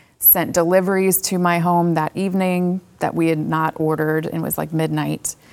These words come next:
And then a few days later, posted my address, um, in an ad on Craigslist. So I had three creepers come to my house looking for something that wasn't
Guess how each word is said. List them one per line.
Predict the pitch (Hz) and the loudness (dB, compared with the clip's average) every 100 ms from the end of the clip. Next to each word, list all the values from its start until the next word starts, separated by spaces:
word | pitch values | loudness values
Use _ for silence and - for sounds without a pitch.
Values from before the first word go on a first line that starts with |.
| - - _ | -20 -20 _
And | 170 175 | -4 2
then | 165 160 | 2 2
a | |
few | 160 165 | 0 2
days | 165 160 | 2 2
later, | 165 160 160 | 2 2 2
posted | 160 160 151 156 | 0 0 0 0
my | 160 151 | -2 0
address, | 151 147 151 151 147 - - - | 0 0 0 0 0 2 0 0
um, | 156 151 147 131 139 - | -4 -2 -2 -4 -6 -4
in | 165 160 | -2 -2
an | 151 | -2
ad | 147 151 | -2 -2
on | 151 156 | -2 -4
Craigslist. | 151 233 220 196 196 190 | 2 4 4 2 2 2
So | - | 0
I | 165 | -2
had | 156 147 160 | -2 -4 -6
three | - 131 | -6 -6
creepers | 151 - 226 220 185 180 | -6 -4 -2 0 -2 -4
come | - 175 | -4 -4
to | 170 180 | -4 -4
my | 175 | -2
house | 170 165 160 160 160 196 - | -2 0 2 0 -2 -4 -2
looking | 175 160 165 | -2 -2 -6
for | 156 151 160 | -2 -2 -2
something | - 160 160 165 160 | -2 -2 -2 -2 -2
that | 160 | -4
wasn't | 151 160 160 - - | -4 -4 -4 -6 -8